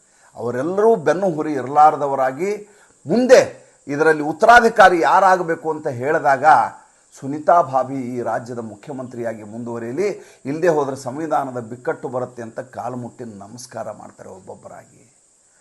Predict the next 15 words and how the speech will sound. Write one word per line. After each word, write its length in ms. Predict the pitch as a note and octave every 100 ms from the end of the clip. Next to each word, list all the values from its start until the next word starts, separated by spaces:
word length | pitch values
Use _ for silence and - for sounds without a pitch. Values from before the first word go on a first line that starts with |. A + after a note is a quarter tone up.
| _ -
ಅಲ್ಲಿ 200 | B2 B2
ವಿದ್ಯಮಾನವನ್ನು 840 | A#2 A#2 C#3+ D3 C#3+ C#3+ C#3+ C#3 -
ಕೇಳಿದರೆ 720 | C#3 D3 D3 E3+ G#3 F3+ - _ _ _
ಯಾವ 260 | A2 C#3+ C3+
ರೀತಿ 360 | C3 F3+ G3
ಕೊತ 220 | - B2+
ಕೊತ 260 | E3+ E3+ -
ರಕ್ತ 280 | C#3 C#3+ E3+
ಕುದಿಯತ್ತೆ 500 | - D3 D3+ D3+ D#3
ಅಂದರೆ, 280 | C#3+ D#3+ D3+
ಈ 260 | D3 C#3+
ದೇಶದಲ್ಲಿ 580 | D#3+ F#3 D3 E3+ D3+ F3
ಈ 40 |
ರೀತಿಯಾದ 360 | F#3+ G3 - E3+ D#3 - - -
ರಾಜಧಾನಿಯಲ್ಲಿ 880 | B2+ F3 G3+ G#3+ F#3+ G3 G#3 G3+